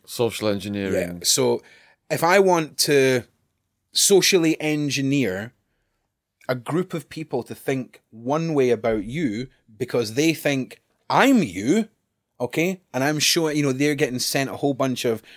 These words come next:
Speaker 2: child grooming or child this or whatever, and they think that it's you. They've socially engineered those, that thought process, okay?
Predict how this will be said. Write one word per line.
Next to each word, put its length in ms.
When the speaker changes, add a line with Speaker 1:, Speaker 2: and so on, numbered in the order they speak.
Speaker 2:
child 360
grooming 500
or 180
child 440
this 200
or 80
whatever, 480
and 180
they 100
think 280
that 100
it's 160
you. 360
They've 160
socially 640
engineered 960
those, 460
that 240
thought 260
process, 560
okay? 280